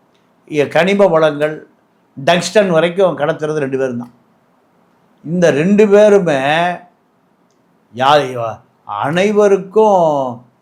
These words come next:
அ, தன்னுடைய கட்டுப்பாடுல வச்சிருப்பாங்க கூட்டணி கட்சிகளை. ஆனா,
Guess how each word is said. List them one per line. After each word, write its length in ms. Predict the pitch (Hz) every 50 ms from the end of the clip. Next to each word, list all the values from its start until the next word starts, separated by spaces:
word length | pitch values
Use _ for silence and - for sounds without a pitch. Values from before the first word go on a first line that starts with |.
| -
அ, 220 | 139 139 135 131 127
தன்னுடைய 280 | - 147 147 151 147
கட்டுப்பாடுல 500 | 127 143 139 143 156 147 147 143 139 127
வச்சிருப்பாங்க 360 | 123 127 113 98 107 104 98 - - _ _ -
கூட்டணி 300 | 151 156 135 147 135 135
கட்சிகளை. 540 | 113 123 117 120 - 117 107 104 107 104 _ _ _ _ _ _
ஆனா, 600 | - 123 123 123 131 156 190 214 226 - - -